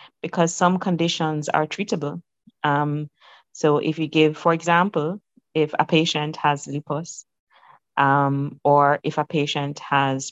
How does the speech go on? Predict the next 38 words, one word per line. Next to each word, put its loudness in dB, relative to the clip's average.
protein 4
in 2
the -2
urine, -2
a -2
lot 0
of -6
protein -6
in -6
the -4
urine, -6
and 2
they 2
have 2
a 2
condition -2
called 0
membranous 2
nephropathy, -2
um, 4
we -4
can 0
give 2
them 0
medication, 0
and -2
the -6
protein 0
in 0
the 0
urine -2
and -2
the -2
kidney 2
function 0
can -4
get -2
better. -4